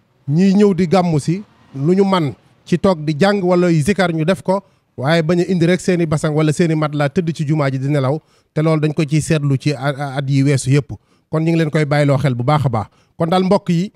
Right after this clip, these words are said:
guddi gaa ngi noonu di guddi gàmmu, guddi gi nga xamante ni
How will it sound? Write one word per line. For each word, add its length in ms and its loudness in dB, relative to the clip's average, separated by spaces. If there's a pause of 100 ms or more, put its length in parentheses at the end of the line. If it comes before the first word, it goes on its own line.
(300)
guddi 220 2
gaa 180 4
ngi 100 2
noonu 200 2
di 100 0
guddi 260 0
gàmmu, 460 0 (360)
guddi 260 0
gi 80 4
nga 120 2
xamante 400 0
ni 240 0